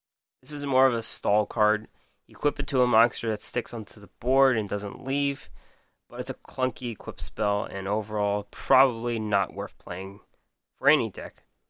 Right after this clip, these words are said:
I have a couple of repeated cards as well from the Pick a Gift campaign. These are the ones that kinda fill out the decks,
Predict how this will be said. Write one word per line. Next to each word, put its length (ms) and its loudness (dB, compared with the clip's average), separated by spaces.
I 40 -12
have 100 -4
a 60 -2
couple 580 2
of 160 0
repeated 560 0
cards 300 -2
as 160 -8
well 260 0
from 420 -6
the 80 -16
Pick 240 0
a 80 -8
Gift 340 -6
campaign. 760 -2
These 220 0
are 60 6
the 100 4
ones 240 2
that 180 -2
kinda 160 0
fill 380 2
out 260 4
the 80 -20
decks, 580 -8